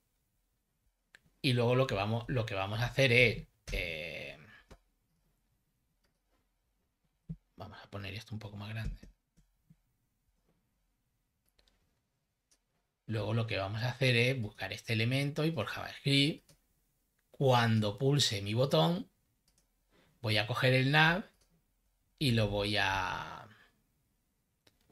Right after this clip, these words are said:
y lo voy a, bueno, eh, ahí va muy despacio, ¿no? Pero va a hacer así, tiqui, tiqui, tiqui, tiqui, hasta, bueno, hasta, hasta cero.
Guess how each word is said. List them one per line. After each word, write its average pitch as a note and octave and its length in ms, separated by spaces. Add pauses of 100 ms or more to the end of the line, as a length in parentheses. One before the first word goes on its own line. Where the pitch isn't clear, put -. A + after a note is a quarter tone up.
(1000)
y - 80
lo G#2+ 120
voy G2+ 160
a, F2+ 340
bueno, G#2+ 400 (240)
eh, F#2+ 180
ahí G#2+ 100
va G#2 120
muy A#2 120
despacio, A2 380
¿no? - 140
Pero G2 240
va G2 80
a - 20
hacer A2 140
así, D3 100
tiqui, G#3+ 180
tiqui, G#3+ 160
tiqui, G3 160
tiqui, A#3 200
hasta, - 140
bueno, A2 280 (720)
hasta, F2+ 1000
hasta - 260
cero. - 300